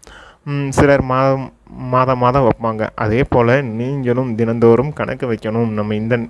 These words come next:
இன்னைக்கே எவ்வளவு நேரம் தந்தை நினைவுல இருந்து நம்மளுடைய பாக்கியத்தை சேமிச்சுக்கிட்டோம் அப்படிங்கிறத இங்க சார்ட் வைக்கணும் அப்படின்னு சொல்றார். ம், அடுத்து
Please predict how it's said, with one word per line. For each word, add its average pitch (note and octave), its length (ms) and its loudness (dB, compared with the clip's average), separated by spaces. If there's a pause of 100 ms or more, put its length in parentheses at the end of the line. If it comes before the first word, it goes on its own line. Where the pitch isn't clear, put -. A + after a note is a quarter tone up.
(160)
இன்னைக்கே A#2 480 -4
எவ்வளவு A#2+ 300 2
நேரம் B2 180 2
தந்தை A2+ 340 -2
நினைவுல A2 300 -2
இருந்து A2 400 2 (440)
நம்மளுடைய G#2+ 380 0
பாக்கியத்தை B2 560 0
சேமிச்சுக்கிட்டோம் A#2 840 0
அப்படிங்கிறத A2+ 680 -4 (1080)
இங்க A2+ 160 -2 (100)
சார்ட் A2+ 300 0
வைக்கணும் A2+ 360 0
அப்படின்னு A2 240 0
சொல்றார். G#2 320 -4 (720)
ம், A#2 400 -4 (640)
அடுத்து D#3 580 0